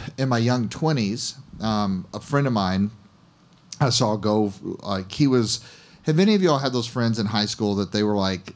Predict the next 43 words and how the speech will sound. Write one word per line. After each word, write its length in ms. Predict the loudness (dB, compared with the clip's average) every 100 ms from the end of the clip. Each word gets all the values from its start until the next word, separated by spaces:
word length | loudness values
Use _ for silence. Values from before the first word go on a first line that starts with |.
| -18
the 520 | -14 -6 -2 0 -2
troubled 540 | -2 0 2 0 -2
kid 260 | -2 0 2
in 100 | 0
high 260 | 0 0 0
school, 460 | 0 0 0 0
always 400 | 0 2 2 2
getting 180 | 0 0
in 120 | 0
trouble? 680 | 0 -2 0 0 -2 -2 -6 -10 -6
You 140 | 0 2
know, 60 |
your 140 | 2 -2
parents 400 | 0 2 0 0
were 80 |
like, 140 | -2 -2 -6 -6
"Don't 180 | -4
hang 200 | -2 0
out 160 | 0 -2
with 100 | -6
him." 580 | -4 -2 0 -2 -2 -4 -10 -20 -20 -12 -2
You 100 | 2
know, 80 |
the 80 | 2
one 240 | 2 2 2
that 120 | 0
was 180 | -2 0
drinking 440 | 0 2 2 2
or 60 | 2
doing 240 | 2 2
drugs 640 | 2 2 2 0 -2 -2
or 160 | 0 2
partying 640 | 2 2 2 2 2 2
or 80 | 2
whatever, 420 | 2 0 -2 -4
right? 260 | -2 -2 0
The 120 | -2
distraction, 720 | -2 0 2 2 0 0 0
could 160 | 0 0
barely 260 | 2 2 2
pass 380 | 0 -2 -2
high 200 | -4 -4
school, 460 | -2 -2 0 0 -4